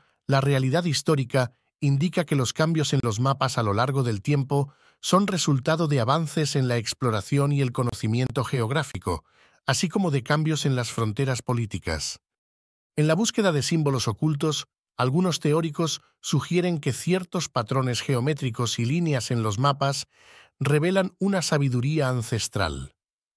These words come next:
Argumentan que estas marcas representan conocimientos avanzados de la geometría sagrada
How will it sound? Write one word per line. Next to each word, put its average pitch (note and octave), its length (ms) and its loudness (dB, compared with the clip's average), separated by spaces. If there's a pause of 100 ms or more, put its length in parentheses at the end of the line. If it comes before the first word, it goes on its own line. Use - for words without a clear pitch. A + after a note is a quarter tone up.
(140)
Argumentan B2+ 640 2
que A#2+ 160 -2
estas A2+ 300 -2
marcas C3+ 500 0 (400)
representan C#3+ 640 0
conocimientos C#3 720 0
avanzados C#3 680 0 (240)
de C#3+ 100 2
la C3+ 140 2
geometría B2+ 580 0
sagrada C3+ 640 0